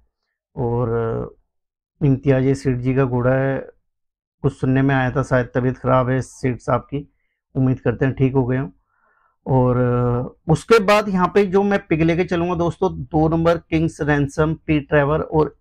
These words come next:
एक नंबर ए स्टार इज बॉर्न सूरज नायडू। और, अ, उसके बाद सातवीं रेस में आ जाते हैं दोस्तों, एक नंबर है एजागिरी, अ, यहाँ पे last time यार रेयान अहमद के आगे भी काफ़ी batting हुई थी, गुड second लगा,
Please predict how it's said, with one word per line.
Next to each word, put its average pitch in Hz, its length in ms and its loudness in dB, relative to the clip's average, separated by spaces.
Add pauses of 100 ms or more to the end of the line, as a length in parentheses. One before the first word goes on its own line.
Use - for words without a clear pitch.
एक 170 260 2
नंबर 180 520 -2
ए 170 300 -2
स्टार 151 340 2
इज 147 140 -4
बॉर्न 143 220 0
सूरज 139 480 -2
नायडू। 120 460 -4 (1700)
और, 139 400 4
अ, 127 560 0
उसके 226 260 4
बाद 220 200 4
सातवीं 175 420 2
रेस 214 220 2
में 202 80 2
आ 190 60 2
जाते 180 160 0
हैं 185 100 -2
दोस्तों, 180 580 0 (600)
एक 170 200 6
नंबर 180 340 2
है 175 320 0
एजागिरी, 156 800 2 (920)
अ, 135 400 4
यहाँ 135 280 0
पे 151 200 2
last 135 420 0
time 151 260 2
यार 143 260 0 (180)
रेयान 135 340 2
अहमद 135 260 0
के - 100 -2
आगे 127 200 2
भी 135 100 0
काफ़ी 139 260 -2
batting 127 340 0
हुई 139 100 2
थी, 143 80 -4
गुड 131 160 -2
second 127 320 -4
लगा, 139 300 -2